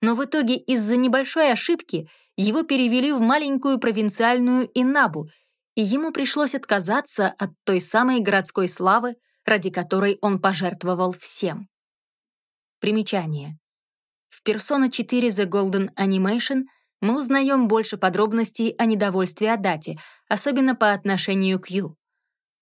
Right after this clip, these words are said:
После долгих страданий от жизни в маленьком городишке Адати обрел подобие счастья, когда встретил Дадзиму и Нанака.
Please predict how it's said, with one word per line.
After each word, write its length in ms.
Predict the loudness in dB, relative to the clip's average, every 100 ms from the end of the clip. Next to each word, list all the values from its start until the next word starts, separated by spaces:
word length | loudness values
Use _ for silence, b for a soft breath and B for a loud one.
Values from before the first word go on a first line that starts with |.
| -2
После 260 | -2 0
долгих 460 | -2 0 0 0 -2
страданий 640 | -2 0 2 2 2 2
от 100 | 0
жизни 400 | 0 0 0 0
в 80 | 0
маленьком 560 | 0 0 0 0 -2 -2
городишке 640 | 0 -2 -2 -4 -4 -8 -8 B B
Адати 440 | B 0 0 -2 0
обрел 360 | 0 2 0
подобие 480 | 2 0 0 0 -2
счастья, 640 | -2 -2 -2 -2 -4 -6 -6 B
когда 440 | -4 -2 2 2 0
встретил 440 | -4 -2 -2 -2
Дадзиму 680 | -2 -4 -2 -2 0 0 -2 -2
и 100 | 0
Нанака. 560 | 0 0 -4 -8 -14